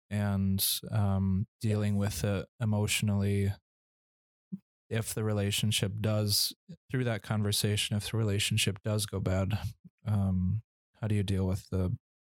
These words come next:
Speaker 1: emotional aftermath of that?
Speaker 2: Yeah. In terms of
Speaker 1: Um,
Speaker 2: what y-, what you had asked about, like, what,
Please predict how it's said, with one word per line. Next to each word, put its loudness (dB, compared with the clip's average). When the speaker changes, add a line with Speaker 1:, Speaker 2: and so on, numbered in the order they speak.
Speaker 1:
emotional 0
aftermath 0
of -2
that? 0
Speaker 2:
Yeah. -2
In 0
terms -2
of 0
Speaker 1:
Um, 0
Speaker 2:
what -4
y-, -16
what -2
you 2
had 0
asked 0
about, -4
like, -6
what, -2